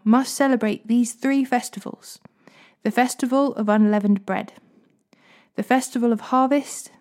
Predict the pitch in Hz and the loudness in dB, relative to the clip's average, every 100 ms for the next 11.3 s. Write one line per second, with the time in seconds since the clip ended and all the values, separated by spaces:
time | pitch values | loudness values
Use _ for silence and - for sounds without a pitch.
0 | _ _ - 220 208 247 247 233 226 214 | _ _ 2 2 4 0 -4 -2 -2 -2
1 | - 196 196 - - - - _ _ _ | -2 -4 -4 -8 -14 -14 -20 _ _ _
2 | _ _ - - _ _ 214 233 240 - | _ _ -20 -20 _ _ 4 4 4 0
3 | 220 240 214 214 240 226 202 208 214 - | 0 2 0 0 0 0 -2 -6 -6 -4
4 | 247 254 262 254 220 220 220 220 247 - | 0 4 6 6 6 4 4 2 0 -2
5 | 247 254 247 202 202 226 214 208 220 220 | -4 0 0 0 -2 -2 2 2 2 0
6 | 214 208 208 190 180 - _ - - _ | 0 -2 -2 -4 -6 -10 _ -20 -20 _
7 | - 208 202 240 254 247 - 254 240 254 | -8 -6 -4 0 0 0 0 0 2 2
8 | 226 - - - _ _ _ _ _ _ | 2 -2 -12 -16 _ _ _ _ _ _
9 | _ _ _ - 220 220 226 269 - 254 | _ _ _ -4 0 4 4 4 2 0
10 | 240 214 - 220 202 196 208 202 202 233 | 0 -4 0 0 -2 -4 -4 0 2 2
11 | 202 196 | 0 -6